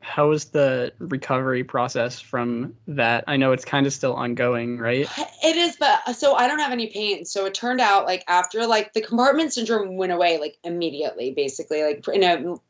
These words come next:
Speaker 2: a week or something. Like, I had no symptoms of it after the race. And I went to, I called my, I finished the race. I didn't even shower, and I was already on the phone with my ortho's office making an appointment.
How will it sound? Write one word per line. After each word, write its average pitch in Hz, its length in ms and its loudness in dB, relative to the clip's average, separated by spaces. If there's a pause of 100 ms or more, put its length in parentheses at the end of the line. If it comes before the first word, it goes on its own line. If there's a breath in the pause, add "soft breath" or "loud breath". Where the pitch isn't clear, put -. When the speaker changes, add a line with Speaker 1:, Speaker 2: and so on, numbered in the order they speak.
(120)
Speaker 2:
a 160 120 -4 (240)
week 170 400 2
or 165 80 4
something. 160 480 0
Like, 170 120 2
I 208 100 4
had 233 200 4
no 226 100 2
symptoms 185 440 -4
of 180 120 0
it 180 200 -2
after 151 480 -4
the 143 100 -8
race. - 560 -10 (500 loud breath)
And 175 120 2
I 175 60 4
went 196 200 4
to, 202 180 2
I 208 160 4
called 233 420 4
my, 254 240 0
I 202 160 0 (160)
finished 262 380 -2
the 220 120 -4
race. 175 460 -4
I 185 100 0
didn't 208 380 2
even 185 260 -2
shower, 180 480 2
and 190 140 0
I 170 120 2
was 170 140 -4
already 180 360 0
on 175 100 0
the 170 80 -4
phone 156 260 -6
with 156 140 -8
my 151 120 -2
ortho's 147 360 -4
office 143 420 -2
making 160 460 -2
an 143 80 -6
appointment. 143 600 -4